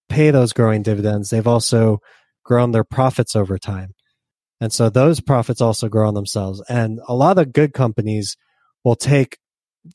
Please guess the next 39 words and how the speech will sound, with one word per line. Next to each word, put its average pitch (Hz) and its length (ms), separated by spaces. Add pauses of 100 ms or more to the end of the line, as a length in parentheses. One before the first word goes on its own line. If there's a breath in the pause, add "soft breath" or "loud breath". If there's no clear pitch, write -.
their 120 300
profits 156 640
and 120 180
they'll 120 160
buy, 113 420 (360)
they'll 117 100
buy 107 220
back 98 240
shares. 110 500 (580 soft breath)
And 123 80
so 135 120
what 135 200
that 165 220
does 127 300
is 117 180
it's 117 160
almost 123 380
like 117 240 (1160)
a 123 80
drip 120 400
on 120 160
its 113 160
own 127 180
where 120 240 (120)
you're 143 380
getting 139 380
a 131 140
bigger 131 500
and 113 100
bigger 120 260
piece 123 280
of 120 60
the 113 80
pie 117 280
as 107 80
they 110 100
buy 110 220
back 107 200
shares. 110 500